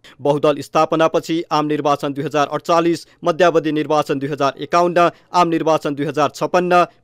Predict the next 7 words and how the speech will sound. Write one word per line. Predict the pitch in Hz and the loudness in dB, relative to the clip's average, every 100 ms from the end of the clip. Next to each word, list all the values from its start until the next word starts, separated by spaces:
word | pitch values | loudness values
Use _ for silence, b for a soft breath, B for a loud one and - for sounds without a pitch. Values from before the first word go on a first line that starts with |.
| - | -2
पहिलो | 185 180 | 0 0
संविधान | 165 160 151 156 147 | -2 -2 0 0 0
सभा | 156 151 | -2 0
निर्वाचन | 147 143 147 - 143 | 0 0 -2 -2 -4
दुई | 139 | -6
हजार | 143 139 | -2 -2
चौसठी, | - 160 165 185 - 185 | -2 -4 -4 -4 -4 -6